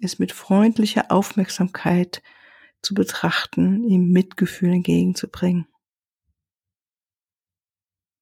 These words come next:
Und wenn du möchtest und es für dich stimmig ist, sage ihm:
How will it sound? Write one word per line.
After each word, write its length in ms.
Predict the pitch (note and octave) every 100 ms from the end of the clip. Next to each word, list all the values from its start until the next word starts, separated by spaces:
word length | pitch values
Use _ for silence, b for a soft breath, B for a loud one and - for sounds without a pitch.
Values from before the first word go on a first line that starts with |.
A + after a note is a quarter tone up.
| _ _ _ _ _ _ _ _ _ _ _ -
Und 160 | C4+
wenn 140 | A#3 F#3+
du 80 | F3+
möchtest 600 | F#3+ A#3+ - - C4+ -
und 60 |
es 80 | F#3+
für 200 | - F#3
dich 340 | F#3 F3+ -
stimmig 500 | - - E3+ F3 F#3
ist, 200 | - B3+
sage 380 | - D3 D3 -
ihm: 320 | G#3+ A3+ A#3